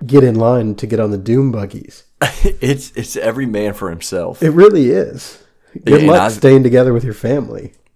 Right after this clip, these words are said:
Speaker 2: The, the more, uh, the, I mean, obviously, you'll learn when you go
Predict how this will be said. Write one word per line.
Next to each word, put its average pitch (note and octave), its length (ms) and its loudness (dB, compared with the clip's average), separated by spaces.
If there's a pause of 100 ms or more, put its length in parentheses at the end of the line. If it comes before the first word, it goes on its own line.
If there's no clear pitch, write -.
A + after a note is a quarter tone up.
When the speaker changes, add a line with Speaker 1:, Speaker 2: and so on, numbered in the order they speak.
(100)
Speaker 2:
The, A#2 200 -2
the A2 220 -4
more, A2+ 400 2
uh, F#2+ 200 0
the, G2 240 -6
I E2 60 -4
mean, E2 140 -6
obviously, E2+ 580 -8 (680)
you'll G#2+ 280 0
learn G2+ 280 -4
when F#2 100 -8
you F2 100 -8
go E2+ 440 -6